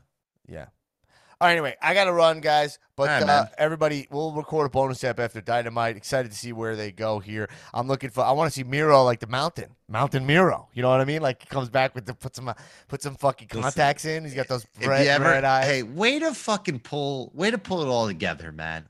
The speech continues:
Speaker 2: Way
Speaker 1: Eh,
Speaker 2: to fucking
Speaker 1: Mountain
Speaker 2: pull it
Speaker 1: Miro,
Speaker 2: all together.
Speaker 1: baby. <laughs>
Speaker 2: Dude, way to fucking just really tell, show why we are the comedians of podcasts, man.
Speaker 1: <laughs>
Speaker 2: Because
Speaker 1: The
Speaker 2: that's what we
Speaker 1: comedian.
Speaker 2: do. We take the wrestling,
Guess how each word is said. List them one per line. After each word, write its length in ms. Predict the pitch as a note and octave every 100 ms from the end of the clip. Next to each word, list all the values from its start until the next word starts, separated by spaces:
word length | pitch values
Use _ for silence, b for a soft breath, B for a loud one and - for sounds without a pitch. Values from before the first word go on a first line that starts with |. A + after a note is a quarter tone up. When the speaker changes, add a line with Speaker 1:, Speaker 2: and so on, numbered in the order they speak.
| G#2+
Speaker 2:
Way 200 | C3+ F#3+
Speaker 1:
Eh, 80 | A3+
Speaker 2:
to 100 | B3
fucking 400 | - F3+ E3 -
Speaker 1:
Mountain 340 | C#3 D#3+ - -
Speaker 2:
pull 100 | A#2
it 20 |
Speaker 1:
Miro, 260 | A2 D3+ C3+
Speaker 2:
all 80 |
together. 240 | - E2+ E2+
Speaker 1:
baby. 220 | G#2+ G#2+ - _ D3
<laughs> 240 | - G3
Speaker 2:
Dude, 220 | F#3 F#3+
way 100 | G3+
to 120 | B3+
fucking 400 | B3 B3 A3+ G#3+
just 440 | E3 D#3 C3 - - b b _
really 680 | A2+ D3+ F3 F3+ E3+ D#3 - -
tell, 280 | D#3 A#2+ A2+
show 380 | - D3 B2+
why 240 | A#2+ G#2+ G#2+
we 180 | G#2 G#2+
are 60 |
the 80 | F#2+
comedians 460 | F#2+ G2+ F#2 F2+ D#2
of 80 |
podcasts, 600 | - D#2+ D2+ - C#2 C2+
man. 280 | D2 D2 C3
Speaker 1:
<laughs> 20 |
Speaker 2:
Because 160 | - E3
Speaker 1:
The 80 | G3+
Speaker 2:
that's 240 | B2+ C#3+
what 100 | D3+
we 100 | B2+
Speaker 1:
comedian. 320 | G2+ A2+ F#2 E2
Speaker 2:
do. 60 | B B B -
We 60 |
take 320 | - - E3+ F3
the 80 |
wrestling, 680 | D#3 D3+ C#3+ - C#3+ C#3 C3+